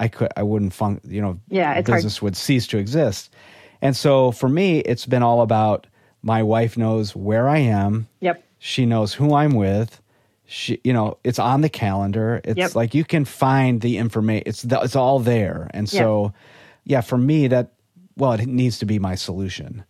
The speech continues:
Speaker 1: But
Speaker 2: Yeah.
Speaker 1: I think, I think even thinking about men mentoring women in the local church, I think it just has to be out, out there for everybody to,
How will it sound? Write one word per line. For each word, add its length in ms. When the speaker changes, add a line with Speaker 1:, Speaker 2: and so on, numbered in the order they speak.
Speaker 1:
But 120
Speaker 2:
Yeah. 60
Speaker 1:
I 40
think, 160
I 80
think 300
even 360
thinking 300
about 380
men 260
mentoring 400
women 340
in 180
the 100
local 300
church, 400
I 100
think 520
it 300
just 260
has 220
to 100
be 280
out, 280
out 280
there 220
for 220
everybody 480
to, 180